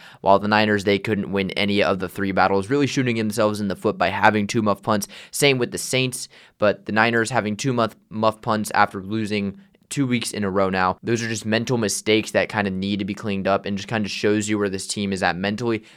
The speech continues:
They are injured to heck, and they are just struggling in every sense of the word. They really need this bye week coming up. And in the game,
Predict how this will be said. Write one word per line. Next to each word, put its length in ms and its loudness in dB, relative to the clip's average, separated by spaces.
They 240 0
are 220 0
injured 640 -4
to 80 -10
heck, 400 -2
and 420 0
they 220 4
are 100 4
just 380 -6
struggling 960 0
in 240 -4
every 540 0
sense 440 -2
of 220 -4
the 100 -4
word. 420 0
They 280 4
really 320 2
need 180 -2
this 160 0
bye 220 4
week 160 -2
coming 260 -2
up. 220 -2
And 240 0
in 240 -2
the 60 0
game, 420 0